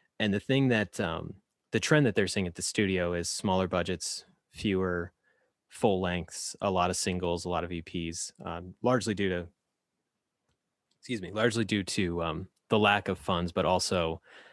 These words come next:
uh, just because of how people consume their music. And for me, it's,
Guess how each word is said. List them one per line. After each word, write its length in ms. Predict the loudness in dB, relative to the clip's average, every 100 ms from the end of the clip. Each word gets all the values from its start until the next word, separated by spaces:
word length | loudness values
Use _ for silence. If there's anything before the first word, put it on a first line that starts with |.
| -20 _ _ 0
uh, 100 | 0
just 200 | 0 0
because 260 | 0 0
of 80 | 0
how 200 | 2 2
people 280 | 2 0 0
consume 460 | -2 -2 2 4 2
their 140 | 0
music. 540 | -2 -2 -4 -8 -16 -20 _ _ _ _ _ _ _
And 200 | 0 0
for 180 | 0 2
me, 320 | 4 4 4
it's, 280 | 2 0 -6